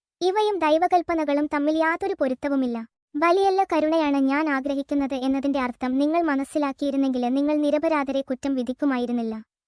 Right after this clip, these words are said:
മാതാപിതാക്കളെ ശപിക്കുന്നവരെ കൊല്ലണമെന്നോ ന്യായപ്രമാണത്തിന്റെ നിയമങ്ങൾ പാലിക്കണമെന്നോ യാഹുഷ ആരെയും നിർദ്ദേശിക്കുന്നില്ല. അത് നൽകപ്പെട്ടത് ഇസ്രായേലിന്റെ ഹൃദയകാഠിന്യം മൂലം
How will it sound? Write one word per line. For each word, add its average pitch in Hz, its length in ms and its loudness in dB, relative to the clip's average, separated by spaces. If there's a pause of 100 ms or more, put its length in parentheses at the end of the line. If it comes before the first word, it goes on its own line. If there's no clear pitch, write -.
(400)
മാതാപിതാക്കളെ 370 840 2
ശപിക്കുന്നവരെ 320 640 0
കൊല്ലണമെന്നോ 285 680 0 (280)
ന്യായപ്രമാണത്തിന്റെ 349 920 2
നിയമങ്ങൾ 302 440 2 (100)
പാലിക്കണമെന്നോ 277 680 0
യാഹുഷ 277 440 -2
ആരെയും 277 400 0
നിർദ്ദേശിക്കുന്നില്ല. 262 680 -4 (440)
അത് 320 180 2
നൽകപ്പെട്ടത് 349 680 2
ഇസ്രായേലിന്റെ 311 600 2
ഹൃദയകാഠിന്യം 294 800 2
മൂലം 254 280 0